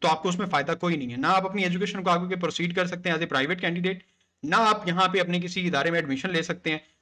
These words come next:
और ना ही आप लोग किसी job में apply कर सकते हैं बीए की base पे। छोटे scale, अगर आपके intermediate में marks अच्छे हैं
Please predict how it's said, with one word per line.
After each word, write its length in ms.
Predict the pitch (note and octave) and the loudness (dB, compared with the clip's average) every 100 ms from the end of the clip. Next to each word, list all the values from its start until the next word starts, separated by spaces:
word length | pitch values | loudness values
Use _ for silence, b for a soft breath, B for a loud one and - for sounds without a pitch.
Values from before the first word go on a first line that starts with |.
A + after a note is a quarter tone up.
| - | -2
और 100 | E3+ | 0
ना 160 | D#3 F#3 | 2 2
ही 160 | F#3+ | 2
आप 180 | D#3 D3 | 2 2
लोग 180 | D3+ D3+ | 0 -2
किसी 180 | D3 - | -6 -6
job 240 | B2+ B2 C#3 | -4 -2 -2
में 80 | C#3 | -2
apply 240 | C3 B2+ | -2 -2
कर 120 | B2 | -4
सकते 280 | A2+ A#2 - | -8 -14 -14
हैं 100 | G#2 _ _ _ E3 | -16 _ _ _ -2
बीए 260 | E3+ A#3 | 2 2
की 120 | G3+ | 2
base 200 | D3 B2 | -2 -2
पे। 180 | - A#2 - _ _ _ - | -4 -16 -18 _ _ _ -8
छोटे 280 | - G3+ C#4+ | 0 2 2
scale, 240 | C4+ G3 G3 | 2 4 4
अगर 140 | F#3+ | 4
आपके 200 | F#3+ F#3+ | 2 2
intermediate 460 | F#3 A#3 A3 G#3 G3+ | 0 0 2 2 0
में 80 | |
marks 260 | E3 D3+ - | 0 0 -2
अच्छे 280 | F3+ - C4 | -8 -2 -2
हैं 180 | D3+ | 0